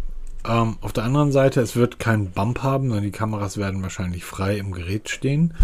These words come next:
Und, ähm, dadurch kippelt es nicht so stark. Auf der anderen Seite ist das komplett asymmetrisch. Ich kann mir nicht vorstellen, dass Nothing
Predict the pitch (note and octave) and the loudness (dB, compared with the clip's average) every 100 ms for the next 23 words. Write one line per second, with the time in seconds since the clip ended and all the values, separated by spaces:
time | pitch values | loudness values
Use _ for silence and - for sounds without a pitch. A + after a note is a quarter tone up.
0 | - - - - - - G#2+ G2+ G#2 - | 6 4 -4 -6 -8 -2 0 0 -2 -6
1 | F#2+ F#2+ F#2 F2+ F2+ F#2+ - G2+ G2 G#2 | -4 -2 -2 -4 -6 -10 -4 2 4 4
2 | - - - F2 - - E2 - E2 - | 0 -4 -2 -4 -6 -6 -6 -8 -12 -12
3 | E2 E2+ - F#2 - A#2 C3 B2+ B2+ B2+ | -12 -12 -12 -6 -2 2 2 4 2 2
4 | C3+ C3 - - - - - C3 A#2+ B2 | 0 -2 -10 -18 -20 -20 -6 -2 2 4
5 | A2+ - - A#2+ G#2+ C3+ - B2+ A#2+ G#2+ | 4 2 -4 -4 0 0 0 -2 0 0
6 | F2+ - E2+ - G2 - A#2+ B2+ - B2 | -2 -8 -12 -12 -8 -4 -2 -2 -2 -2
7 | A2 - A#2 G#2 - G#2+ A2+ - C3 C3 | -2 -2 -2 -2 -2 -2 -2 -2 -2 -4